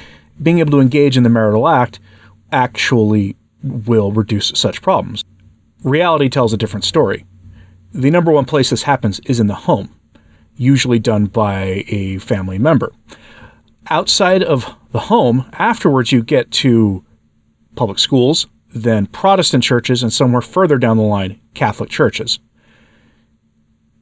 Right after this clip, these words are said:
It's not, the celibacy is not the problem.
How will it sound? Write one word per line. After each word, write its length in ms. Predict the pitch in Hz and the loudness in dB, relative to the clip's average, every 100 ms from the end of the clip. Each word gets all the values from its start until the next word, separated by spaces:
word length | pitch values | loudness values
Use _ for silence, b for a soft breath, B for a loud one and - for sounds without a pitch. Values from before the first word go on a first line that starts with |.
| _ - | _ -4
It's 240 | 175 - | -2 0
not, 300 | 175 226 - - _ - | 0 0 -2 -14 _ -10
the 100 | 147 | -2
celibacy 480 | 226 202 151 151 | 2 2 2 2
is 100 | 135 | 0
not 160 | 131 110 | 0 0
the 60 | 113 | -2
problem. 460 | - 147 - - | -4 -2 -4 -12